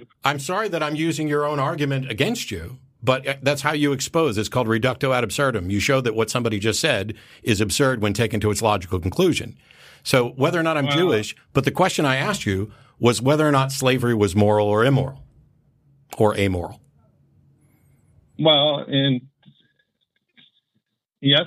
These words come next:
Speaker 2: it's immoral. I agree.
Speaker 1: Okay, it, it, so slavery is immoral, and the Bible, God's word, allows and gives instructions for slavery, right?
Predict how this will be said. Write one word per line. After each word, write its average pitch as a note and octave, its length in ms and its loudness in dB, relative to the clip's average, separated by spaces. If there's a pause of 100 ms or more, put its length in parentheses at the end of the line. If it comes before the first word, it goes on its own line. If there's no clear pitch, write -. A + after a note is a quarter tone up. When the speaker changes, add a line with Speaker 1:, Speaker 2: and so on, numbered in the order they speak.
Speaker 2:
it's D3 160 -2
immoral. C3 680 0
I C3+ 220 -2
agree. C3+ 160 -4
Speaker 1:
Okay, A#2+ 280 0
it, C#3 320 -10
it, - 120 -8
so B2+ 140 0
slavery C#3 380 -2
is E3 60 -2
immoral, D3+ 460 -2 (640)
and A#2+ 120 0
the A2+ 60 -4
Bible, C#3 560 -2 (640)
God's C3 320 0
word, D3 400 -4 (1000)
allows B2+ 400 -2
and C#3+ 100 -4
gives D3+ 180 -6
instructions D3 580 -4
for - 140 -4
slavery, F#2+ 420 -2
right? G#2 280 -2